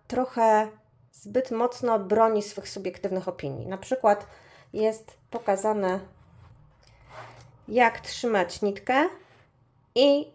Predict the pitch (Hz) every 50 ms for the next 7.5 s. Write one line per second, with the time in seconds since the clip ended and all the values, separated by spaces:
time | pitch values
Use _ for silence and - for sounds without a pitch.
0 | _ _ - 214 208 202 233 240 - 214 202 208 240 240 214 208 196 185 185 -
1 | 294 285 285 - 208 185 190 240 240 240 240 - - - - _ _ _ _ _
2 | _ _ _ _ _ - - 190 185 208 196 196 190 185 180 175 170 170 170 170
3 | - 160 160 160 - - - - - 127 139 - - - - _ _ _ _ _
4 | - - - _ - - 233 247 262 254 247 247 247 262 254 247 220 233 226 226
5 | 226 - - - 240 233 240 247 240 233 226 220 214 - - - 220 - 214 208
6 | 208 208 - - - - 247 247 240 - - - 247 208 214 208 - - - 254
7 | 226 214 214 202 190 185 180 185 190